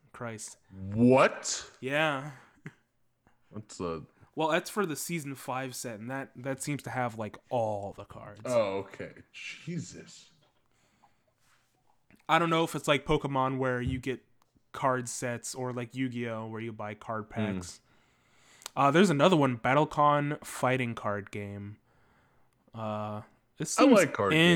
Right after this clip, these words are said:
Speaker 1: interesting. I kinda like card games too. I just don't ever have people to play them with. <laughs>
Speaker 2: Like, I, I played a li-, I played a g-, uh, like, a small amount of Hearthstone.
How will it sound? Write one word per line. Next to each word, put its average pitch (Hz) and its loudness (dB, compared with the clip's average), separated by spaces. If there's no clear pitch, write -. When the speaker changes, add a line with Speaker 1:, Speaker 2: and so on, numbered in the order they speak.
Speaker 1:
interesting. 107 -6
I 453 2
kinda 392 6
like 403 -2
card 311 4
games 285 -4
too. 269 2
I 165 2
just 240 -4
don't 220 2
ever 208 4
have 190 0
people 214 -2
to 175 -6
play 175 -4
them 120 -8
with. - -12
<laughs> 180 -16
Speaker 2:
Like, 135 4
I, 139 4
I 143 -2
played 170 2
a 160 4
li-, 139 2
I - -8
played 175 0
a 117 2
g-, 104 -8
uh, 101 -6
like, 98 -4
a 90 -6
small 92 -4
amount 95 0
of 95 -4
Hearthstone. 104 -2